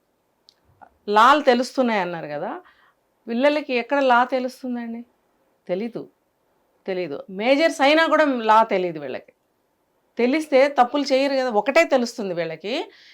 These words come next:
మే-, అది అర్హత పొందాము అనేది ఒక్కటే తెలుస్తుంది వీళ్ళకి.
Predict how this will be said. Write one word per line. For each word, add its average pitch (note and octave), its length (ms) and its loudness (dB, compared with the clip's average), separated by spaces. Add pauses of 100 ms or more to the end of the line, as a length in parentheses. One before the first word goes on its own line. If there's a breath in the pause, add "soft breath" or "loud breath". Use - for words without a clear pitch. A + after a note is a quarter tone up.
(180 soft breath)
మే-, G3+ 580 -6
అది G3+ 220 0
అర్హత C4+ 360 4
పొందాము B3+ 640 4
అనేది A#3 260 2
ఒక్కటే A#3+ 300 2
తెలుస్తుంది E3 500 -4
వీళ్ళకి. F#2+ 300 -14